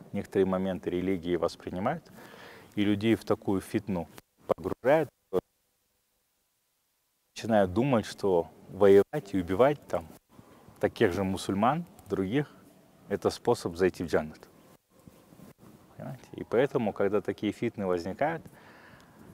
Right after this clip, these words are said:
надо сидеть дома, собирать деньги и ехать в хадж. Потому что если мусульманин против мусульманина, там две беды, да? Они двое в джаннат не попадают,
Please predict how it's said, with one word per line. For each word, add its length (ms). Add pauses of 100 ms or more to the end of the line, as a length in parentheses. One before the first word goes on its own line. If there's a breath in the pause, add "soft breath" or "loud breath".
(180)
надо 240
сидеть 360
дома, 320 (600)
собирать 480
деньги 280
и 200
ехать 260
в 40
хадж. 220 (2000 loud breath)
Потому 320
что 240
если 260
мусульманин 640
против 240
мусульманина, 760 (220)
там 200
две 220
беды, 300
да? 200 (920 loud breath)
Они 240
двое 260
в 60
джаннат 360
не 80
попадают, 600